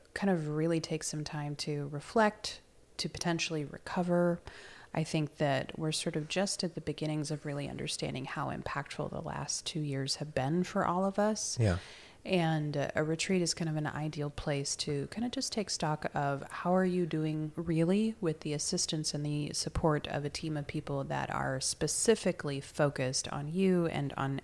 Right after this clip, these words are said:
Speaker 1: every possible need that you could have, from food to where you're staying.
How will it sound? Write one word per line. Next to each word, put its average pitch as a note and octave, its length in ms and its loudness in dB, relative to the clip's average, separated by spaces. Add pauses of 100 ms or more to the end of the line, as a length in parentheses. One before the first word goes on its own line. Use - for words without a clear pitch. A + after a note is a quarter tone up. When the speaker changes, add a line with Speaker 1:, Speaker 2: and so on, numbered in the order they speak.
(140)
Speaker 1:
every F3 240 2
possible D3 460 0
need C#3 240 -2
that - 100 -6
you D#3+ 100 -6
could C#3+ 180 -6
have, - 340 -8 (400)
from C#3 240 -4
food F3+ 640 2
to C#3 320 -2
where - 120 -2
you're D3 120 -4
staying. F3 640 0